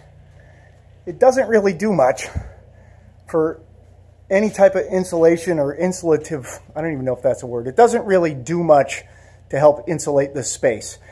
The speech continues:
I'm sure it has some impact, but it's not a great impact. And the reason being is because there's no air gap. This is directly on the opposite side of the metal that's on the opposite side sheathing the,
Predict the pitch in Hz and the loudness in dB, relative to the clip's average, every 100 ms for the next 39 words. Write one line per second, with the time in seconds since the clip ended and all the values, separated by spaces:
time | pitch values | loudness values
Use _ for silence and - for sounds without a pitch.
0 | - 240 233 - 247 165 175 160 - 170 | -8 -2 -2 2 2 4 2 2 2 2
1 | 139 123 - 110 - - 196 202 196 165 | 2 -4 -4 -4 -4 -6 -6 0 4 4
2 | 147 151 131 117 123 107 - - - - | 4 0 0 -4 -4 -6 -8 -20 -20 -8
3 | 208 180 160 233 220 190 185 202 160 170 | 0 2 2 0 -2 0 2 0 0 -4
4 | 151 165 208 190 175 214 247 233 220 160 | -8 -8 -8 -6 0 2 2 4 4 4
5 | 120 110 - 175 - 143 156 147 190 - | 0 -2 -4 -8 -6 -6 -4 4 4 4
6 | 240 220 - - - - _ _ 180 170 | -2 -4 -8 -18 -20 -20 _ _ -2 0
7 | 160 - 185 196 202 - 165 - 214 190 | -2 4 4 4 -2 -6 -6 2 6 8
8 | 139 139 139 147 143 131 - 151 147 143 | 6 4 2 6 6 6 -2 -4 -4 -6
9 | - - _ 175 226 123 98 143 - 147 | -12 -20 _ 4 4 4 0 -6 -2 0
10 | 147 151 147 160 165 151 156 - 151 165 | 4 4 2 -6 4 6 4 -2 -4 -4
11 | 151 143 185 | -2 -4 -4